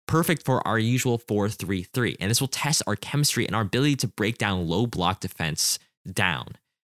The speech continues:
which is important because that's how most concaf teams are going to play. And our second op-, opposition is going to be either Mexico or Costa Rica, who are very talented and will actually want the ball.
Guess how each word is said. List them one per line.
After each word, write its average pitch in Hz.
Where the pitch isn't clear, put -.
which 131
is 127
important 135
because 135
that's 131
how -
most 110
concaf 110
teams 98
are 98
going 92
to -
play. -
And 113
our 107
second 165
op-, 85
opposition 101
is 98
going 92
to -
be 92
either 92
Mexico 87
or 92
Costa 98
Rica, 139
who 123
are 120
very 120
talented 120
and 127
will 131
actually 117
want 120
the 87
ball. 92